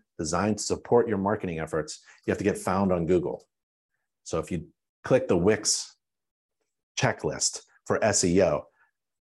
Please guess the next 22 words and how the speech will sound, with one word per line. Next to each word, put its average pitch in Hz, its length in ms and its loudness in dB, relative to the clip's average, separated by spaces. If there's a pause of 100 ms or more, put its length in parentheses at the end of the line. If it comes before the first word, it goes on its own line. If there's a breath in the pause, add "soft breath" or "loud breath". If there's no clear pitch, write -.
(1080 soft breath)
your 101 100 4
website 123 280 4
designer 107 500 2
should 95 200 0
do 104 440 4
most 101 420 0
of 135 60 -4
the 139 120 2
tasks - 640 -8 (1160)
related 110 380 6
to 120 120 0
S 98 200 0
E 104 160 4
O, 92 240 2 (260)
but 98 240 -2
Wix 117 300 0
gives 104 240 -2
you 98 80 2
a 90 40 0
checklist - 540 -8
as 80 140 -8
well. 78 300 -2